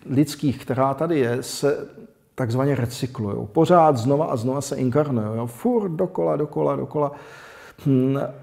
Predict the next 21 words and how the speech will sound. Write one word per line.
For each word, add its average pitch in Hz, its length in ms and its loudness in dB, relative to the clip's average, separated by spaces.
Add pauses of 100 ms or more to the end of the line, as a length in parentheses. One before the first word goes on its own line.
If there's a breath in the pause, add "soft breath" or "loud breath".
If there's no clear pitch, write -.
(120)
a, 135 540 8
eh, 131 1040 0
prostě 131 360 -4
střídají 147 580 2
ty 143 200 2
těla. 117 460 -2 (720 soft breath)
A 123 760 6 (240)
pak - 320 2
samozřejmě 202 1040 2 (460)
jsou 170 320 0
tady 180 340 6 (100)
jiný 180 380 8
bytosti, 156 680 2
který 160 560 -2
sem 151 260 -4
prostě 151 320 -4
občas 131 320 -2
hupnou 143 440 -2
sem, 147 340 -2
hupnou 135 420 -4
tam, 147 340 2